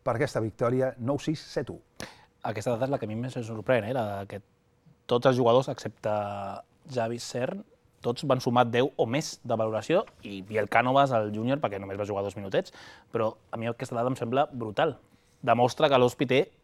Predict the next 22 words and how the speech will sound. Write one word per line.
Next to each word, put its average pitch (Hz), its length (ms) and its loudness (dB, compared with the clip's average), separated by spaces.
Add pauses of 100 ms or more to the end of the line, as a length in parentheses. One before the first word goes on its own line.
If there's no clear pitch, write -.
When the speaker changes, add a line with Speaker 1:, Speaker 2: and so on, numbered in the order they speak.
(260)
Speaker 2:
recursos 127 460 0
infinits, 139 580 -2
eh, 120 80 -12
amb 107 640 -6
aquesta 113 240 -2
plantilla 110 380 0
de, 107 140 0 (160)
d'enguany. 113 320 -2 (800)
Speaker 1:
I 123 240 6
el 104 320 2
Barbastro, 117 720 2 (480)
repeteixo, 110 640 -2
eh, 127 80 4
pels 107 200 -4
que 113 120 0
veu 131 160 6
veure 139 240 8
el 107 80 0
partit, 131 480 0
fins 131 180 -2
al 113 80 0
minut 117 280 0